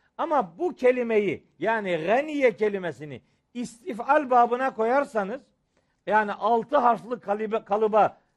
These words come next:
onu dökerseniz, o zaman ye-, ekstra bir anlam kazanır. Mesela kebure büyük olmak demektir. Ama istekbere olursa büyüklük taslamak demektir. Ganiye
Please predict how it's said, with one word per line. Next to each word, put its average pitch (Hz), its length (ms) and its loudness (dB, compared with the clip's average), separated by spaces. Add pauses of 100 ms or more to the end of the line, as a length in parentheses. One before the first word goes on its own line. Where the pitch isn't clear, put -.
(180)
onu 226 240 -2
dökerseniz, 226 680 0 (520)
o 254 120 0
zaman 262 440 -2 (220)
ye-, 175 180 -6
ekstra 277 680 0
bir 247 200 -4
anlam 233 320 -2
kazanır. 120 440 -4 (260)
Mesela 196 500 -4
kebure 247 560 2
büyük 240 260 -4
olmak 220 380 -2
demektir. 110 420 -10 (300)
Ama 214 260 -2
istekbere 214 800 -2
olursa 247 680 -2 (180)
büyüklük 247 600 -6
taslamak 226 640 -4
demektir. 104 440 -12 (1400)
Ganiye 196 800 -4